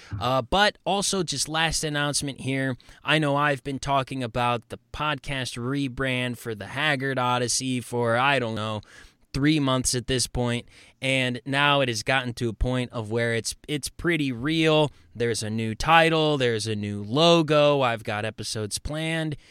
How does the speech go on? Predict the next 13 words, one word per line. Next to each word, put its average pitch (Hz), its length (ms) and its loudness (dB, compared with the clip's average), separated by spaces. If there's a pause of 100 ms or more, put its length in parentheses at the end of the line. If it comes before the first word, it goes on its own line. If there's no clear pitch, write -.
(160)
and 117 140 -6
so 131 540 0 (240)
instead 185 380 0
of 170 100 0
being 156 180 2
stories 123 480 0
and 104 180 -6
musings 175 520 -2
like 107 180 -6
I 107 80 -4
alluded 113 460 -4
to 113 180 -6
before, 165 560 0